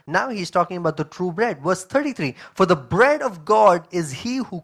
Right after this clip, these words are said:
comes down from heaven and gives life to the world." So the bread of God is not something, it's a person.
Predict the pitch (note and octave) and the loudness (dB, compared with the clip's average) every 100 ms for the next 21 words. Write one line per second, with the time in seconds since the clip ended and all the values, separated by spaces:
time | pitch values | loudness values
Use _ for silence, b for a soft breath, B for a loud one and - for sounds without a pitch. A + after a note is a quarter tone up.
0 | - - A3+ A#3+ F#3+ A3 A3+ A3+ B3 B3 | -4 -2 -2 -4 -4 -2 -2 -4 -6 -6
1 | G3+ D3+ D3+ E3+ E3 D#3+ F3 D3+ D#3+ D#3 | -2 -2 -4 -6 -8 -6 -6 -2 -2 -2
2 | - D#3+ F3 G#3 C3+ _ _ _ _ _ | -6 -10 -4 -4 -6 _ _ _ _ _
3 | _ _ - E3 D3+ A3+ D4+ C4+ F#3+ G#3+ | _ _ -8 -6 2 4 4 0 2 4
4 | F3+ E3+ E3 F3+ A3+ - - G3 B3 A#3 | 4 2 -2 -2 -2 -6 -2 -2 -2 -8
5 | D3 D3 E3+ D#3 D#3 - - A3+ A#3 - | -10 -10 -16 -14 -16 -12 -8 -8 -8 -12
6 | D#3 A#2 | -14 -16